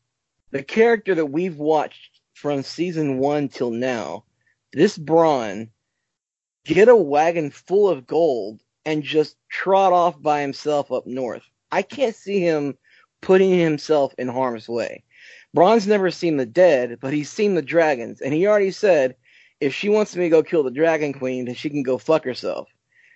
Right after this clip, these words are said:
So I can't see Bronn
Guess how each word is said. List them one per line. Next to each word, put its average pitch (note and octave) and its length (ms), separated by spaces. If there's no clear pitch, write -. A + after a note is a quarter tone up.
So D#3 520
I A3 140
can't - 400
see G#3+ 180
Bronn D3+ 680